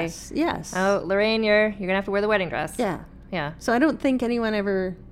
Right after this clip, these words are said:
Speaker 1: they didn't use it after that. It was only you, it was reserved for this one fellow, and he was let go, and anyway.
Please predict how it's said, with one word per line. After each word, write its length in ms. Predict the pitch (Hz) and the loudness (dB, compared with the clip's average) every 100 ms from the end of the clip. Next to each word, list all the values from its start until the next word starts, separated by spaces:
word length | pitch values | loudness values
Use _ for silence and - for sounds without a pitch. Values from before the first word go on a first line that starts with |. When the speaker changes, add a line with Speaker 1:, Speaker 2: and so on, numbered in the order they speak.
| - - - - - - - - - - - - - - | -20 -20 -20 -20 -20 -20 -20 -20 -20 -20 -20 -20 -6 0
Speaker 1:
they 100 | 240 | 4
didn't 200 | 277 254 | 4 6
use 200 | 269 262 | 4 2
it 60 | |
after 240 | 190 - 170 | -2 -2 -4
that. 180 | 107 - | -4 -4
It 60 | |
was 200 | 208 - | -4 -4
only 240 | 226 220 214 | -2 -2 -2
you, 420 | 208 214 - - 208 | 0 0 -2 -4 -4
it 120 | - | -2
was 180 | 220 214 | -2 -2
reserved 380 | 214 240 233 214 | -2 0 -2 -2
for 100 | 208 | -2
this 220 | 220 - | -2 -2
one 180 | 214 208 | -4 -2
fellow, 380 | 202 196 202 196 | -2 0 -2 -2
and 120 | 185 | -2
he 140 | 202 | -2
was 180 | 196 190 | -2 -4
let 160 | 180 - | -6 -4
go, 300 | 190 220 214 | -6 -4 -6
and 340 | 190 190 190 - - - - - - - - - - - - - - - - 214 | -6 -8 -10 -12 -18 -18 -18 -18 -20 -20 -20 -20 -20 -20 -20 -20 -20 -20 -12 -6
anyway. 320 | 208 196 | -4 -4